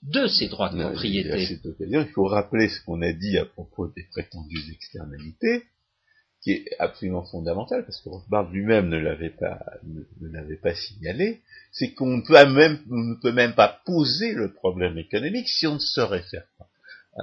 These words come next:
Speaker 2: aux droits de propriété.
Speaker 1: Exactement.
Speaker 2: Donc, le, tout cela est totalement arbitraire, ça ne correspond à rien, ça ne peut correspondre à rien.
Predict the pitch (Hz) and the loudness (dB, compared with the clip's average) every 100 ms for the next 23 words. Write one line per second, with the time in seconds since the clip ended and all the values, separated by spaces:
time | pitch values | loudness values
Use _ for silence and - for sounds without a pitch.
0 | - 80 80 76 - - - - - - | -8 -8 -8 -12 -12 -18 -18 -10 -10 -8
1 | 82 - 107 - - - - - _ _ | -12 -14 -14 -14 -16 -20 -20 -20 _ _
2 | 110 104 - 113 110 104 92 - - - | -6 -4 -2 -2 0 -2 -6 -14 -20 -20
3 | - _ 226 220 - 196 208 208 131 - | -20 _ -4 -2 2 4 6 4 2 -6
4 | _ 233 - 170 151 139 120 98 92 90 | _ 2 4 2 0 -2 -8 -8 -10 -6
5 | 190 190 139 139 135 - 117 120 - - | -4 -2 -2 -4 -6 -2 0 0 -2 -8
6 | 87 85 - 123 165 247 - 120 101 - | -10 -10 -6 -4 -4 -4 -8 -12 -12 -10
7 | 226 - 185 170 156 - 214 202 - - | -14 -6 -4 -4 -6 -10 -10 -10 -6 -4
8 | 98 - 151 175 | -4 -4 0 2